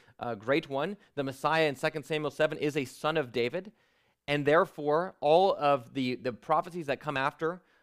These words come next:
uh, a-, after the Davidic covenant in Second Samuel seven that are built on this, they, they re-, refer to the Lord Jesus Christ like he's David. There are even a few places where the Messiah is actually called David. He's given the name David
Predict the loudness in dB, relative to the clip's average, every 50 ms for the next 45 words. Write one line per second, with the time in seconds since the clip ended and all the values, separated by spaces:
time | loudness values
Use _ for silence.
0 | _ _ -6 -4 -2 -2 -2 -2 -4 -2 -2 -2 -2 -2 0 0 0 0 0 -4
1 | -4 -4 -4 -4 -4 -2 0 0 0 0 -2 -4 -6 -6 -6 -6 -12 -12 -14 -12
2 | -8 -6 -6 -6 -8 -8 -6 -6 -6 -6 -8 -4 -4 -4 -4 -4 -8 -12 -18 _
3 | _ _ _ _ _ -2 2 2 2 2 4 4 4 4 4 2 0 0 0 0
4 | -2 -4 -4 -6 -14 _ _ _ _ _ _ _ _ 4 4 6 6 4 2 -2
5 | -6 -10 -16 -4 0 2 2 2 2 0 -4 -10 _ -4 -4 -4 -4 -4 -4 -6
6 | -6 -6 -6 -2 0 0 0 0 0 -4 -4 -2 0 2 0 0 0 -2 -6 -8
7 | -8 -10 -10 -4 -2 0 0 -2 -2 -6 -2 2 2 2 2 0 -4 -4 -4 -4
8 | 0 0 0 0 0 -2 -4 -10 -12 -18 _ _ _ -20 -20 _ _ 2 2 4
9 | 4 2 0 -4 -4 -6 -10 -10 -4 -2 -2 -2 -2 -4 -6 -2 2 4 4 4
10 | 2 0 -4 -4 -4 -6 -6 -6 -4 -2 0 0 0 0 -2 -6 -6 -8 -8 -8
11 | -8 -8 -8 -8 -8 -8 -8 -8 -8 -4 -2 -2 -2 -2 -2 -4 -2 -4 -6 -8
12 | -8 -10 -12 -8 -8 -6 -6 -4 -6 -6 -6 -6 -6 -4 -4 -4 -6 -4 -4 -4
13 | -4 -6 -8 -12 -16 -18